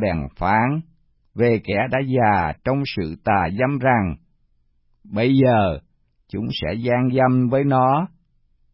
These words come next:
và nó với chúng." Chúng đến cùng nó như đến cùng điếm đỉ, thì chúng đến cùng Ohola và Oholiba,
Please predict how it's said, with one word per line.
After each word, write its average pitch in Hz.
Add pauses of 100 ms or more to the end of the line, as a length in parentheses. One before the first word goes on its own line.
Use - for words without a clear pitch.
(180)
và 95
nó 90
với 104
chúng." 110 (1120)
Chúng 180
đến 165 (220)
cùng 98
nó 127 (540)
như 151
đến 160
cùng 117 (220)
điếm 147
đỉ, 101 (880)
thì 135 (100)
chúng 175
đến 175
cùng 110 (160)
Ohola 131 (320)
và 87
Oholiba, 113